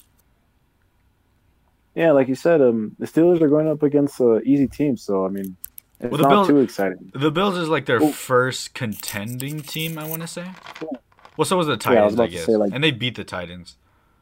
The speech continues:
Speaker 2: But the
Speaker 1: I mean,
Speaker 2: Bills
Speaker 1: the
Speaker 2: are,
Speaker 1: Bills
Speaker 2: like,
Speaker 1: are
Speaker 2: their
Speaker 1: giving
Speaker 2: first
Speaker 1: them,
Speaker 2: one.
Speaker 1: yeah, the Bills are giving them a run for their money, but, I mean,
Speaker 2: Well, I
Speaker 1: it's still
Speaker 2: thought they
Speaker 1: boring.
Speaker 2: were until the Bill-, 'cause I, uh, the Steelers did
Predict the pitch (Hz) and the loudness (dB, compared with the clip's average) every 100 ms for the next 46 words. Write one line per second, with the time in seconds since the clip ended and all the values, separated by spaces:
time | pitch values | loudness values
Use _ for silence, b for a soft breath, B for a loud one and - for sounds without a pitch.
0 | _ _ _ _ _ _ _ - 113 156 | _ _ _ _ _ _ _ -6 2 4
1 | 147 147 147 180 185 123 135 127 117 104 | 4 4 4 4 6 4 4 4 4 0
2 | - _ _ _ _ _ _ _ _ _ | -6 _ _ _ _ _ _ _ _ _
3 | _ _ - 117 107 104 143 147 127 127 | _ _ -4 -2 0 2 2 2 2 2
4 | 127 113 101 113 107 101 95 113 117 92 | 0 0 0 -2 -2 -6 -6 -6 -6 -8
5 | - - - 90 90 _ - 90 87 - | -20 -14 -8 -8 -8 _ -12 -12 -14 -18
6 | _ _ _ _ - 117 113 110 110 104 | _ _ _ _ 0 2 2 2 0 0
7 | 95 95 98 107 107 117 101 104 107 110 | 0 -4 -6 -6 -4 -4 -4 -6 -6 -6
8 | 113 113 - 113 110 107 - 139 143 104 | -2 -2 -2 -4 -2 -4 -2 -2 -2 -4
9 | - 110 107 98 | -6 -4 -4 -6